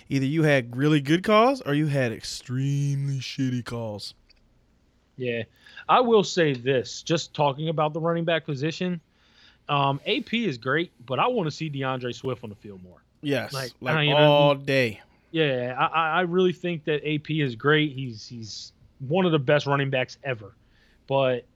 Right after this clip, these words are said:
Speaker 2: that dude's old. Let DeAndre Swift get on the field, because obviously when you get this guy the ball, he really knows how to make things happen.
Speaker 1: Yeah, shit happens when he just, he gets the ball in his hands, so just give him the ball.
Speaker 2: Yeah. Uh,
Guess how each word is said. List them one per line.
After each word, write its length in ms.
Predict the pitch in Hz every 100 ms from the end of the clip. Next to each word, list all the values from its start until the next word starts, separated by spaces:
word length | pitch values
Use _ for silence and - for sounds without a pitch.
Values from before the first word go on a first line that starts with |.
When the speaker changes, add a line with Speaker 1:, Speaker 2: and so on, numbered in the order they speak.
| _ _ _ _ _
Speaker 2:
that 160 | 156 226
dude's 180 | 202 135
old. 380 | 135 143 143 139 - _ _ -
Let 180 | 220
DeAndre 440 | 202 180 165 147 143
Swift 280 | - 139 113
get 100 | 127
on 120 | 117
the 60 |
field, 340 | 107 123 113 101
because 340 | 110 127 113 131
obviously 460 | 151 156 143 -
when 140 | 135 156
you 60 |
get 120 | 151
this 140 | 139 127
guy 160 | 127
the 80 | 123
ball, 480 | 110 120 123 104 98 _ _ _ _
he 400 | 156 180 180 170
really 320 | 123 139 135
knows 240 | 123 120 113
how 140 | 110
to 40 | 107
make 200 | 101 98
things 240 | 98 95
happen. 240 | - - - - - -
Speaker 1:
Yeah, 180 | 117
shit 220 | 113 - 131
happens 360 | 123 117 110
when 140 | 113 110
he 80 |
just, 180 | 110 - -
he 100 | 110
gets 300 | 110 113 -
the 80 |
ball 180 | 123 113
in 60 | 113
his 100 | 107
hands, 260 | 110 107
so 120 | - 110
just 240 | 123 -
give 120 | 117
him 120 | 113
the 100 | 104 - 123
ball. 340 | 123 113 110 - _ _ _ -
Speaker 2:
Yeah. 580 | 98 - - - - 165
Uh, 180 | 151